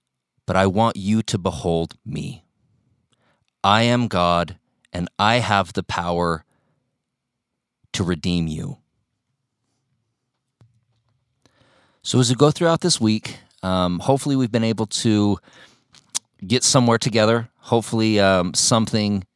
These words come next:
has maybe jumped out. Again, for those of you preparing lessons, um, hopefully something in here has been, uh, worthwhile. Um, I really,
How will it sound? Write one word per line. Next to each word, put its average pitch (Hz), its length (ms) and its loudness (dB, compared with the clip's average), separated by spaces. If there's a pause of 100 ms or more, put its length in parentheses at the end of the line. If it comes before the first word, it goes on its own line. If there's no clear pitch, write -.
(160)
has 92 160 -4
maybe 98 240 -2
jumped 107 340 -2
out. 101 320 4 (460)
Again, 101 260 -2
for 104 140 -4
those 107 260 4
of 101 120 -4
you 101 160 -2
preparing 98 560 -2
lessons, 95 720 0 (240)
um, 78 260 -2
hopefully 113 400 -2
something 98 400 -2
in 92 140 -2
here 90 240 -2
has 85 240 -4
been, 87 480 -2 (120)
uh, 69 280 -6 (280)
worthwhile. 120 760 4 (480)
Um, 92 440 2 (1160)
I 101 80 4
really, 113 720 0